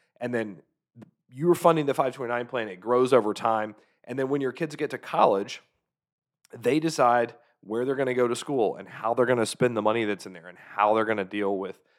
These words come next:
scholarships and their income and expenses and all those things. And this creates a really great sandbox. There's real incentives in there. There's a lot of real life hard decision making that has to happen there. And so it's a great place for your kids to start making really significant decisions.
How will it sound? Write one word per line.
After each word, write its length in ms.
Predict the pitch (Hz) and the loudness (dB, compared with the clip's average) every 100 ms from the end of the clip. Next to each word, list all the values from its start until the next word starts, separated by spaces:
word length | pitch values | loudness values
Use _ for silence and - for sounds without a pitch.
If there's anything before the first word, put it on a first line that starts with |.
| _ | _
scholarships 760 | - 113 107 104 - 95 - | -4 2 4 4 0 -4 -4
and 140 | 101 92 | -4 0
their 180 | 95 87 | 2 2
income 380 | 104 104 87 | -2 -6 -8
and 80 | 90 | -8
expenses 420 | 87 - 104 101 | -12 -10 -10 -10
and 100 | 90 | -10
all 160 | 90 98 | -6 -4
those 140 | 92 | -6
things. 220 | 92 90 104 | -8 -12 -10
And 100 | 107 | -8
this 120 | 120 | -6
creates 360 | - 151 156 | -4 -4 0
a 60 | 151 | 0
really 340 | 107 107 107 | 0 0 0
great 380 | 123 107 98 92 | 0 2 2 0
sandbox. 800 | - - 95 104 90 82 - - _ _ - | -8 -8 -6 -4 -4 -6 -8 -14 _ _ -10
There's 220 | 104 98 | -8 -8
real 400 | 101 110 120 120 | -6 2 4 4
incentives 440 | 110 117 104 98 | 0 -2 -4 -4
in 60 | 104 | -6
there. 180 | 95 92 | -6 -4
There's 160 | 90 | -6
a 40 | 90 | -4
lot 180 | 90 110 | -2 -2
of 140 | 92 | -2
real 200 | 101 104 | -2 -2
life 380 | 95 95 98 - _ _ _ - | 0 -2 -4 -10 _ _ _ -8
hard 280 | - 117 | 0 0
decision 380 | 101 - 120 117 | 0 -4 -2 -2
making 240 | 95 92 92 | -4 -8 -10
that 100 | 87 | -2
has 220 | 90 - | -2 -2
to 80 | 87 | -2
happen 220 | 90 - | -2 -2
there. 180 | 92 95 _ _ - | -8 -10 _ _ -8
And 80 | |
so 80 | 107 | -4
it's 100 | 127 | -4
a 60 | 117 | -4
great 400 | 110 107 131 123 | -2 2 4 4
place 180 | 117 110 | -2 -2
for 120 | 110 | -4
your 100 | 101 | -4
kids 200 | 110 - | -6 -10
to 80 | - | -12
start 320 | - 113 90 | -2 0 0
making 300 | 104 104 98 | -6 -12 -6
really 200 | 98 101 | -4 -4
significant 560 | - 101 104 101 107 92 | -6 -6 -6 -4 -8 -8
decisions. 540 | - 101 98 98 - | -6 -4 -4 -8 -12